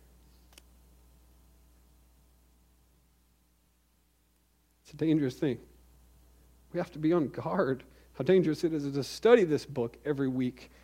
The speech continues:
and come before you to teach, or to teach the kids, or teach your children, right? This is an occupational hazard.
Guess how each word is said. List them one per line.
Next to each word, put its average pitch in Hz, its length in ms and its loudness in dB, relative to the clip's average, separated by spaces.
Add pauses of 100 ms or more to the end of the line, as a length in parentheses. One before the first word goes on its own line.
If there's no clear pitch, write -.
(140)
and 135 100 -8
come 190 180 2
before 139 280 -2
you 156 120 -2
to 156 80 -4
teach, - 480 0 (1160)
or 123 80 -6
to 127 100 -4
teach 165 320 -6
the 175 100 -2
kids, 190 600 2
or 123 80 -8
teach - 320 -6
your 202 60 -2
children, 185 480 2 (960)
right? 147 260 -8 (100)
This - 160 -10
is 151 120 -6
an 143 140 -4 (520)
occupational 175 800 4
hazard. 185 460 6